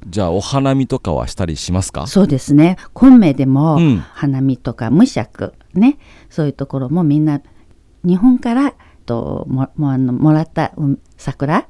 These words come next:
Speaker 1: うん。
Speaker 2: 植えたりしてて、今も花見も結構、あの、賑わって、あの、いまして。
Speaker 1: じゃあ、桜の下でどんちゃん騒ぎが中国でもあるわけですかね？
Speaker 2: そこまではできないみたいでね、
Speaker 1: あ、
Speaker 2: 宣言があ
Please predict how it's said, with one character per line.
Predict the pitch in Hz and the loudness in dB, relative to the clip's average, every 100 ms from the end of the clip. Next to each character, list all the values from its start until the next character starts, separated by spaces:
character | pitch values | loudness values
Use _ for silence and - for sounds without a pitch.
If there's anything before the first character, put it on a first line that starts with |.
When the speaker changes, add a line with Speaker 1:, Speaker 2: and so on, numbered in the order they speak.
| - | -4
Speaker 1:
う | |
ん。 | 131 101 | -2 0
Speaker 2:
植 | 151 147 | -2 -4
え | |
た | - 135 | -4 -8
り | 117 | -8
し | - | -12
て | - 123 | -12 -6
て、 | 180 - | -4 -2
今 | 165 143 | 0 0
も | 127 | -2
花 | 120 139 147 151 | -4 -2 0 0
見 | 156 | 2
も | 180 202 - - - - | 2 0 -4 -20 -20 -8
結 | 165 - | -6 -6
構、 | 127 113 - - _ - | -6 -6 -8 -18 _ -14
あ | 135 | -6
の、 | |
賑 | 123 123 147 202 208 | -2 4 4 4 0
わ | |
っ | 208 | -6
て、 | - 107 - _ _ - | -8 -8 -8 _ _ -10
あ | 120 | -8
の、 | 117 | -6
い | 123 | -4
ま | 117 110 | -6 -8
し | - | -14
て。 | - - - | -16 -16 -18
Speaker 1:
じ | - | -10
ゃ | 95 | -8
あ、 | |
桜 | 104 110 104 | -6 -4 -2
の | 101 | -4
下 | - 87 | -4 -6
で | 76 57 | -6 -4
ど | 101 | -2
ん | 107 | -2
ち | 101 | -2
ゃ | 101 | -2
ん | 98 | -2
騒 | - 101 87 | -2 -2 0
ぎ | 85 | -2
が | 67 | -4
中 | 67 147 127 | -4 0 0
国 | 104 | 2
で | 120 | 0
も | 104 71 | 0 2
あ | 127 | 2
る | - | 2
わ | 131 | 2
け | 82 | 0
で | 85 | -6
す | - | 0
か | 110 | 0
ね？ | 110 | 2
Speaker 2:
そ | |
こ | - 330 | 4 6
ま | 302 339 311 | 6 4 4
で | 220 | 2
は | 170 | 0
で | - - 226 | 0 0 2
き | 233 | 4
な | 226 208 | 4 2
い | |
み | 139 147 | 0 -2
た | - 113 | -4 -4
い | 110 | -2
で | 147 | 2
ね、 | 160 | 2
Speaker 1:
あ、 | 233 | 2
Speaker 2:
宣 | - 180 | 2 2
言 | 180 175 | 4 4
が | |
あ | 160 | 4